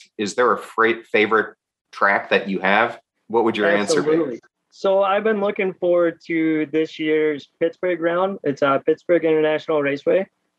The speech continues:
Speaker 2: It's thirty minutes north of Pittsburgh in Pennsylvania. And it was my track. That was the one that I was just gonna rip at.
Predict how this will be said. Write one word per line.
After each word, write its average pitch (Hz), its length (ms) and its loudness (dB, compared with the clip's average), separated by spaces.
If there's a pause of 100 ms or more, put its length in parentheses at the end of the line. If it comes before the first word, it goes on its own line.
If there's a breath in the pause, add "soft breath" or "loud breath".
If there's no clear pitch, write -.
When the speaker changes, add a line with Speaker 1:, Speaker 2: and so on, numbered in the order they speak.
Speaker 2:
It's - 240 -8 (260)
thirty 175 220 2
minutes 170 320 2
north 160 200 2
of 135 140 -8
Pittsburgh 190 500 -4 (180)
in 143 280 0
Pennsylvania. 151 640 -2 (240)
And 151 340 0
it 170 160 0
was 175 300 -2
my 160 240 -4
track. 165 380 -4
That 139 120 -2
was 143 140 -2
the 156 80 -4
one 170 160 2
that 156 120 0
I 165 100 0
was 151 140 0
just 143 200 -8
gonna 135 160 -4
rip 165 340 0
at. 135 220 -2